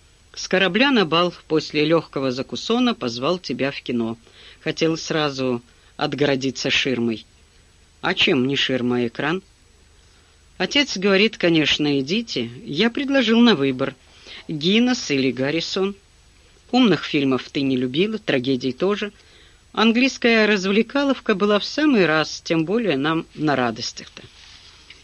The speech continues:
На завтра отец работал, а мы в десять утра рванули в монастыри,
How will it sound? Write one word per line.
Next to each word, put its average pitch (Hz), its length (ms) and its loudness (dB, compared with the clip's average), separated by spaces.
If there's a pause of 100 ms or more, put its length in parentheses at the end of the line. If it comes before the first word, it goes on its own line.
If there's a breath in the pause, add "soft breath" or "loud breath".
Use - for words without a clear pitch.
(560 loud breath)
На 202 160 4
завтра 220 360 2
отец 220 300 0
работал, 214 500 0
а 160 60 4
мы 196 320 6
в 190 80 -4
десять 180 360 0
утра 208 340 0
рванули 190 640 4
в 160 100 -4
монастыри, 147 720 0